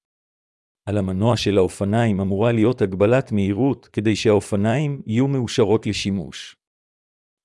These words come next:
הקפידו לקנות אופניים חשמליות רק בחנות שעובדת לפי תקני הבטיחות המחמירים ביותר, כדי לא להגיע למצב שבו האופניים החשמליות מסכנות את הביטחון האישי שלכם. לסיכום,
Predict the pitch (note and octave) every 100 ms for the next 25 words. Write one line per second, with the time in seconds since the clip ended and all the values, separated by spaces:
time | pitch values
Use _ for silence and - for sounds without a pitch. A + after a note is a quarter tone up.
0 | A2 G#2+ - F3+ D#3+ G#2+ - A#2+ B2 G#2
1 | - G2 A#2+ A#2 - G2 A2 G#2 A2 B2+
2 | A#2+ C#3 A2 G#2+ A2+ B2 C3+ - A2 G#2+
3 | C3 C3+ A2 - C#3 A2 - B2+ B2 G2
4 | G#2 C#3+ C#3+ G#2 G2+ A2 G#2+ D3+ D#3 B2+
5 | G2 G2 E2+ B1 - _ _ _ _ A2
6 | G#2 A2 C3 C#3 G2+ G2 A#2+ A2+ G2+ G2
7 | - B2+ A#2 - G2+ B2 A#2 - G2+ B2
8 | C3+ A#2 - - G#2 G#2 C3 C3 G#2 -
9 | A2+ B2+ C#3+ C#3+ A2+ G#2 - - C#3 A#2+
10 | G2+ - G#2 - F2+ E2+ - A#1+ A1+ -
11 | _ _ _ _ _ _ _ _ _ -
12 | G2 - G2+ - D#2 C#2+